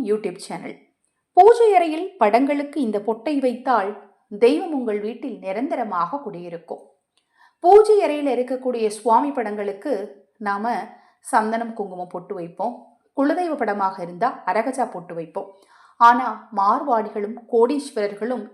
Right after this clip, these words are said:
இந்த பொட்டை தான் தொடர்ந்து பயன்படுத்துறாங்க. அதனால தான் அவங்க கிட்ட செல்வம் சேர்ந்துகிட்டே இருக்கு. அந்த சூட்சமம் என்ன என்பதை பற்றி தான் நாம இந்த பதிவுல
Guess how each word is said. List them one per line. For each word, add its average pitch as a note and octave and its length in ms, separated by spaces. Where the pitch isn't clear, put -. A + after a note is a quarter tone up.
இந்த D4 280
பொட்டை C#4 360
தான் A3 260
தொடர்ந்து G3+ 480
பயன்படுத்துறாங்க. F3 720
அதனால D#4 480
தான் B3+ 240
அவங்க G#3+ 360
கிட்ட A3+ 180
செல்வம் A#3 400
சேர்ந்துகிட்டே G3 600
இருக்கு. E3+ 260
அந்த F4 220
சூட்சமம் F4 580
என்ன C4 180
என்பதை C4 340
பற்றி B3 340
தான் C4 200
நாம B3+ 320
இந்த B3+ 180
பதிவுல F#3 420